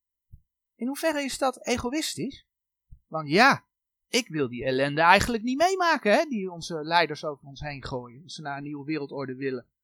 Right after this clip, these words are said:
willen we niet meemaken. "O Heer, haal ons thuis." Maar de Heer zegt tegen de gemeente, "Verspreid mijn woord."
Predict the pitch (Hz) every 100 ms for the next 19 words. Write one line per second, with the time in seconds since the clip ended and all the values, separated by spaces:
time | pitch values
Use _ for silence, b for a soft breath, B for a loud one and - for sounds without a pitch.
0 | _ _ - 165 131 135 208 302 370 339
1 | 262 - 196 208 240 214 220 208 - 339
2 | 339 220 - b b b 208 196 294 320
3 | 240 214 233 202 170 151 196 311 392 -
4 | 196 277 _ _ _ _ - 135 - 156
5 | 180 202 269 330 359 381 - -